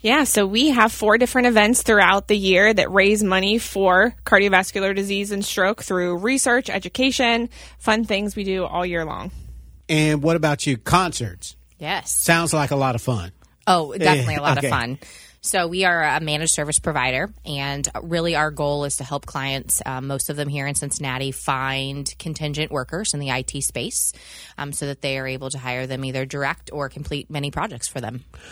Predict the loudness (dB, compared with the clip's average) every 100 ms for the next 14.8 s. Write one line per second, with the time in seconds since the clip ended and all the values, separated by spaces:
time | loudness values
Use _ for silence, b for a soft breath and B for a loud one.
0 | B 4 6 6 4 2 2 2 2 2
1 | 4 2 0 -2 0 0 0 0 -2 -4
2 | -2 -4 0 0 0 0 2 2 2 0
3 | 0 2 0 0 0 0 0 0 -2 -6
4 | _ B B B B -2 0 0 0 0
5 | 0 -2 0 2 2 0 -2 0 0 2
6 | 0 -2 -2 0 2 2 0 0 0 0
7 | -2 -2 -2 -2 0 2 4 2 2 0
8 | 0 -2 -2 -2 -2 -4 -2 0 0 -2
9 | -4 -2 -4 -4 -2 -2 -2 -2 -2 -4
10 | -4 0 0 0 -2 -2 -2 -2 -2 -2
11 | -4 -4 -6 -4 -4 -2 0 0 -2 B
12 | B B -2 2 2 2 -2 0 0 -2
13 | -4 -4 -2 -2 -2 -2 -6 -6 -8 -8
14 | -4 -2 -2 -2 0 0 0 -4